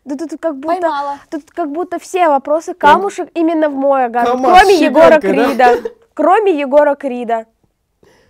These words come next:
Speaker 3: Погнали. Рассматриваю ли я Кристину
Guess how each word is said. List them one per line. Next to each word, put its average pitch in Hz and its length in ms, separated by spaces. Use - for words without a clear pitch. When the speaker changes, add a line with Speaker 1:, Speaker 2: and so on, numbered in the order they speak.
Speaker 3:
Погнали. 139 400
Рассматриваю 185 760
ли 135 80
я 143 300
Кристину 175 640